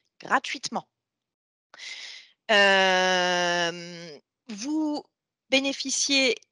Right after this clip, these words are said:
grâce à cette plateforme évidemment de tous les bénéfices du cloud que vous pouvez proposer à votre client.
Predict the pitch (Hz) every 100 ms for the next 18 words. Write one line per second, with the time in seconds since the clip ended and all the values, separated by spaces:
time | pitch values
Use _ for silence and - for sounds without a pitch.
0 | - 220 240 226 - - 202 220 - 214
1 | - - 214 208 - 226 226 214 220 220
2 | 220 202 - 175 165 156 _ - 240 208
3 | 190 190 190 - 214 - - - 185 -
4 | 320 392 - - 190 180 - 185 - 180
5 | - 180 185 196 - 170 175 - 170 190
6 | 196 302